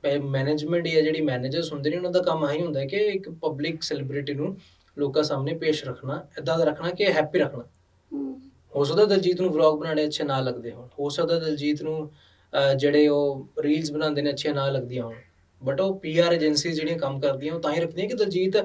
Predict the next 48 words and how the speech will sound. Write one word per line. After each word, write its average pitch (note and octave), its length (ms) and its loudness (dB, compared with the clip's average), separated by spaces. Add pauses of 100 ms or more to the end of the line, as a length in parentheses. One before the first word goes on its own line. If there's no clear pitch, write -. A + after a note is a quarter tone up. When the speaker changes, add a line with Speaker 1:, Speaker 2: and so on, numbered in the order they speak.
(340)
Speaker 1:
ਲੋਕਾਂ E3 240 4
ਵਿੱਚ F3 140 4
ਛਾਏ D3+ 280 4
ਰਹਿਣਾ D#3 200 2
ਸੀ। F#3+ 180 0
ਕਿਉਂ G3+ 260 8
ਹਰ G3 100 10
ਪੁਰਾਣੇ F3 280 4
ਕਲਾਕਾਰ E3+ 380 6
ਦੇ E3 80 2
ਇੰਟਰਵਿਊ E3 320 -2
'ਚ F3 60 -2
ਸੁਣਦੇ D3+ 380 -2
ਆ, D3+ 160 -4 (340)
ਜੇਕਰ D#3 240 4
ਤੁਸੀਂ F3 320 0
ਅੱਜ D3 160 2
ਹੁੰਦੇ C#3+ 320 4
ਸੋਸ਼ਲ D3 300 -2
ਮੀਡੀਆ D3+ 240 4
'ਤੇ D3 100 0
ਹੁੰਦੇ, C#3 300 0
ਤੁਹਾਨੂੰ D3 200 -2
ਲੱਗਦਾ C#3 140 0
ਤੁਹਾਡੀ D3+ 180 -2
ਚੜ੍ਹਾਈ C#3 260 0
ਵੱਧ C3 220 -4
ਹੁੰਦੀ? C#3+ 180 -6
ਉਹਨੇ C3 160 -8
ਕਹਿਣਾ, F#3+ 300 -8
"ਹਾਂ, A3+ 120 0
ਹੋ G#3 180 4
ਸਕਦਾ F#3+ 220 0
ਤੁਹਾਡੀ E3 200 0
ਚੜ੍ਹਾਈ D3+ 200 -2
ਵੱਧ D3+ 200 -2
ਹੁੰਦੀ।" D3 260 -8 (580)
ਅਸੀਂ D3 160 -2
ਲੋਕਾਂ D3 300 4
ਨਾਲ D3+ 100 4
ਰੂਬਰੂ D3+ 380 -2
ਰਹਿੰਦੇ, D3+ 300 4
ਲੋਕਾਂ C#3+ 260 -2
ਨਾਲ C#3 220 -2
ਗੱਲਬਾਤ C3+ 380 -2
ਕਰਦੇ, C3+ 340 -2
ਲਾਈਵ C3 260 -2
ਕਰਦੇ, C3 560 -4